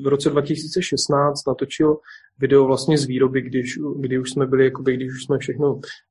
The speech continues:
měli poměrně dobře vyvinuté a vyráběli jsme. Takže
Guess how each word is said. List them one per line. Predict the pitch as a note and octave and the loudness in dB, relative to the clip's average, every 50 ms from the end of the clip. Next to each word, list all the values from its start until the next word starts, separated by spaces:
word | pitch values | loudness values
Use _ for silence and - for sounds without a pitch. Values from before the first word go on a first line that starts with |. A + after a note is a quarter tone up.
| _ | _
měli | C3 C3 C3 B2+ | -2 0 0 0
poměrně | C3 C#3 C3+ C3+ C3+ C3+ C#3+ C#3+ C#3 C3+ C3 - C#3 | 0 0 2 2 2 2 4 2 2 2 0 -2 -2
dobře | C3+ B2+ C#3 C#3+ | -2 2 4 2
vyvinuté | C#3 C3+ C3+ C3+ C#3 C#3 C#3 C3+ - C#3+ C#3 C#3 | 2 2 2 2 4 4 4 4 4 4 4 4
a | C3+ C3+ C3 C3+ C3+ - - - - | 2 2 0 0 -2 -6 -10 -14 -6
vyráběli | C3+ C3 B2+ B2+ B2+ B2+ C3 B2+ B2+ | -2 0 2 2 2 2 2 0 0
jsme. | A#2+ - - C3 B2+ - - - - - - - _ - | 0 0 0 -2 -2 -2 -6 -14 -14 -16 -16 -16 _ -10
Takže | B2 B2 C3 | -8 -6 -6